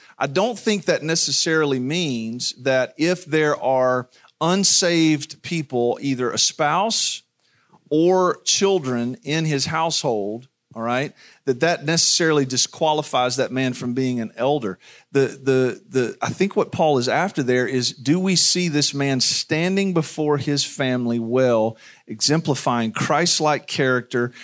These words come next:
and endeavoring to be a spiritual leader, okay? Just like in a, in a church like this, um, where there is a pastor or pastors pastoring, not everybody in the church is behaving like they ought to behave.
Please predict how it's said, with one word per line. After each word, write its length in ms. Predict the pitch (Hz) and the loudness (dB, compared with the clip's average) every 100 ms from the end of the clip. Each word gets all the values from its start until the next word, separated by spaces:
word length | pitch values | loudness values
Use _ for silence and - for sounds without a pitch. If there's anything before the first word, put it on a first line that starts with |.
| - | -6
and 120 | 120 | -4
endeavoring 640 | 123 113 135 151 143 131 120 | -2 0 2 2 0 -4 -4
to 100 | 123 | -4
be 340 | 120 113 113 - | -2 -2 -4 -4
a 60 | 117 | -2
spiritual 840 | - - 123 120 - 117 110 107 | -2 -2 -2 -2 -2 -2 -2 -4
leader, 540 | - 120 135 110 87 80 | -6 -2 0 0 -6 -12
okay? 340 | 104 127 123 131 - - | -4 0 0 -2 -10 -4
Just 180 | 151 | 0
like 220 | 175 170 170 | 0 0 0
in 100 | 147 | 0
a, 120 | 135 | 0
in 180 | 127 127 | -2 -4
a 40 | |
church 400 | 110 175 151 - | 0 0 0 2
like 200 | 147 135 | 0 0
this, 380 | 165 143 101 - - - - | 2 2 0 -4 -10 -16 -4
um, 400 | 123 113 113 101 | -2 0 -2 -2
where 180 | 127 127 | 0 2
there 180 | 131 | 4
is 120 | 139 143 | 2 0
a 40 | |
pastor 640 | 135 - 156 151 - 113 | -2 -2 -2 -2 -2 -2
or 40 | 110 | -2
pastors 600 | - 147 151 - 117 107 | -2 -2 -2 -2 -4 -6
pastoring, 580 | - 151 147 - 117 104 - - | -4 -2 -2 -4 -6 -8 -12 -6
not 160 | 190 185 | -2 0
everybody 500 | 196 180 156 156 147 | 2 4 4 4 2
in 120 | 147 | 2
the 80 | 131 | 0
church 880 | - 202 196 139 160 - - - _ _ _ _ - | 0 2 2 2 0 -2 -4 -6 _ _ _ _ 0
is 160 | 143 | 0
behaving 840 | 127 143 131 208 185 135 123 151 - | 2 2 2 2 2 2 2 0 0
like 240 | 135 131 | 0 2
they 120 | 147 | 2
ought 240 | 143 147 - | 4 2 0
to 60 | |
behave. 640 | 147 160 214 175 95 - | -4 -2 0 -2 -4 -12